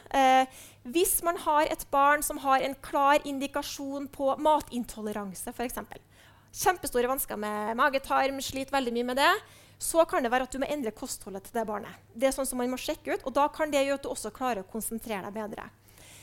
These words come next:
Men det her gjelder bare sånne små undergrupper av barn som får en A D H D-diagnose. Så kan man se at, eh, det her med kost, hvis du har, eh, sensitivitet i forhold til det, kan være nyttig.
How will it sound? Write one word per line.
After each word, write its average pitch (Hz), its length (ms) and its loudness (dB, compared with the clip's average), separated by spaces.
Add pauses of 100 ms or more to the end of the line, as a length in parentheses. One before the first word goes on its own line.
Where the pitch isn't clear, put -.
(180)
Men 285 140 4
det 320 140 4
her 320 180 8
gjelder 330 160 0
bare 330 160 2
sånne 294 240 -6
små 320 560 2
undergrupper 240 800 0
av 233 40 -4
barn 339 380 6 (160)
som 311 320 -4
får 285 220 0
en 262 100 -8
A 294 60 0
D 285 100 -8
H 302 160 -2
D-diagnose. 214 580 0 (460)
Så 311 160 -6
kan 330 200 2
man 254 160 2
se 277 260 0
at, 269 140 2 (340)
eh, 254 340 0
det 269 80 -2
her 269 140 0
med 277 140 -4
kost, - 360 -4
hvis 277 160 -2
du 285 80 -6
har, 269 320 2
eh, - 220 0
sensitivitet 269 760 -4
i 262 80 -10
forhold 233 240 -6
til 240 100 -8
det, 277 140 6 (280)
kan 269 280 -2
være 269 220 2
nyttig. 339 320 0